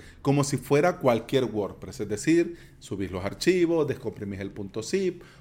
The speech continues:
o descomprimís el punto zip en tu dispositivo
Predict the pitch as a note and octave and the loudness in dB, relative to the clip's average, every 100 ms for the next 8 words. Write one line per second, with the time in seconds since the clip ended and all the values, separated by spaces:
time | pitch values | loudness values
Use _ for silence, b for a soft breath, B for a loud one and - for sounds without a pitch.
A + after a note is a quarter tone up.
0 | B C#3+ D#3+ B2 A2+ - G2+ G2+ G#2 G#2+ | B 6 6 4 -2 -6 -6 -4 -4 -4
1 | A2 A#2 G#2+ G#2+ A#2 A2+ G#2+ - C#3 C3 | -4 -4 -4 -2 -2 -2 -8 -2 0 0
2 | A2+ B2 - A#2 C#3+ D3 D3 | -4 -10 -10 -2 0 2 0